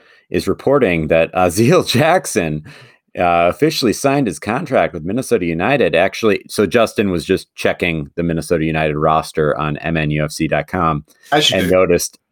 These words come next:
Speaker 1: noticed that he had a page. So that was how we figured it out. And then that hit Twitter a few hours after that.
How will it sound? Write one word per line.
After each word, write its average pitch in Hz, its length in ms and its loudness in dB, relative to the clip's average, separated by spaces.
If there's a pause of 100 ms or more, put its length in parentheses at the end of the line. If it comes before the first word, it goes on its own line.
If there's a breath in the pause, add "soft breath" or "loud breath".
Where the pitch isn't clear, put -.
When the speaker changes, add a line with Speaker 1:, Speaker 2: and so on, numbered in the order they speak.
Speaker 1:
noticed 107 380 2
that 92 120 2
he 90 100 2
had 82 140 2
a 76 60 0
page. 71 560 -4 (280 soft breath)
So 82 360 2
that 101 240 0
was - 140 0
how 113 140 0
we 110 200 2
figured 82 380 -2
it 76 80 -2
out. 76 280 0
And 76 160 -8
then 71 160 -8
that 71 260 -8
hit - 260 -8
Twitter 78 340 -2
a 71 60 -2
few 78 200 0
hours 71 240 -2
after 73 320 0
that. 62 240 -4